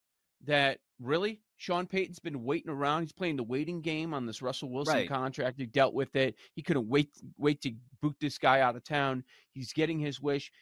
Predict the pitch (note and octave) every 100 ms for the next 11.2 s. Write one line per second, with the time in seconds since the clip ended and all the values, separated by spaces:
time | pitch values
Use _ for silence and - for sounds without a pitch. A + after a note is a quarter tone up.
0 | _ - D3+ C#3+ D3+ B2+ G#2 - D#3+ E3
1 | E3 - - C#3+ C#3+ C#3 - A#2 B2 -
2 | C#3 D3 D3+ C#3 A#2+ A#2 A#2+ D#3 - -
3 | - A#2 G#2+ C#3 D3 D#3+ A#2+ A#2+ - D3+
4 | C3+ B2+ A#2+ G#2 F#2 G#2 A2 B2 G2+ -
5 | G2 A2+ C#3 D#3 - _ - - D#3 F#3+
6 | F3 E3+ - D#3 D#3+ - D#3 G2 A#2+ D#3+
7 | D3+ - F3+ F3+ F3 E3+ - F3 F3 F3+
8 | _ - - _ - C3 D3 D#3+ D3+ C3+
9 | C3+ C#3 - _ - B2+ C3 - E3+ E3+
10 | F3 _ _ - C#3+ D#3+ E3+ C3 A2+ B2+
11 | F#3